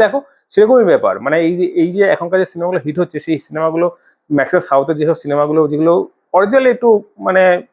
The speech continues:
চলে ঠিক আছে, ভালো লাগে, একটা দুটো সিনেমা ভালো লাগে, কিন্তু ওই একই টাইপের সিনেমা চলে না। এবার দেখা যাক কত, এবার এই জন্য actually কিন্তু আমার মনে হয় যে শাহরুখ খান এখন হিট হচ্ছে, কিন্তু ওই প্যাটার্নে কাজ করাচ্ছে বলেই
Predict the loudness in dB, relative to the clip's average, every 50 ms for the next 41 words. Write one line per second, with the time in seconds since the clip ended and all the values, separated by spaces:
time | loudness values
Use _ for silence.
0 | _ _ _ _ _ _ 0 2 2 4 2 2 0 0 0 0 2 2 2 2
1 | 2 0 0 0 2 2 4 2 2 2 0 0 0 0 -2 -2 -2 -2 -4 -6
2 | -6 -6 -6 -4 -4 -2 0 2 2 2 2 0 -2 -4 -4 -4 -6 _ _ _
3 | _ _ -6 -6 -4 -2 -4 -4 -2 -4 -4 0 0 2 2 2 0 0 -2 -2
4 | 0 2 2 2 0 0 -4 -10 _ _ _ -20 -20 -20 _ _ _ _ _ -2
5 | 0 0 2 0 -2 -6 -10 _ _ _ _ _ _ _ _ _ _ _ _ _
6 | _ _ _ -2 -2 0 0 0 0 0 0 0 2 0 0 -2 -8 _ _ _
7 | _ _ _ _ _ 0 0 0 2 2 2 2 2 2 4 2 2 2 2 2
8 | 2 2 4 4 4 2 2 0 0 0 0 0 0 -2 -4 -4 -2 0 2 2
9 | 0 0 -2 -2 -2 -2 -2 -2 -2 -2 -4 -4 -6 -4 -2 -2 -2 -2 0 -2
10 | -2 -2 -2 -4 -6 -6 -8 -6 -6 -6 -8 -8 _ -10 -10 -10 -10 -6 -2 0
11 | 0 0 -2 -4 _ -4 0 0 0 0 0 -2 -4 -8 _ -4 -4 -4 -4 -4
12 | -2 0 0 0 0 0 -4 -8 -8 -6 -4 -4 -4 -6